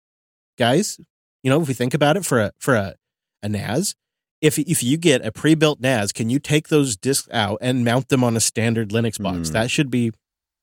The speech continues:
Speaker 1: the baseline. I don't know about Synology, but I do imagine a true nas would be successful at that.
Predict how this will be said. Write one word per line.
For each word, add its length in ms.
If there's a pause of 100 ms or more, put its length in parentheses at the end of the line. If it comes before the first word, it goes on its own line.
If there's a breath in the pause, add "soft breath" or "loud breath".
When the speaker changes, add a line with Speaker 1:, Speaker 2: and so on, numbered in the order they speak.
(120)
Speaker 1:
the 80
baseline. 500 (680)
I 200
don't 160
know 120
about 220
Synology, 680 (140)
but 220
I 120
do 200
imagine 380
a 60
true 200
nas 440 (180)
would 120
be 120
successful 460
at 100
that. 160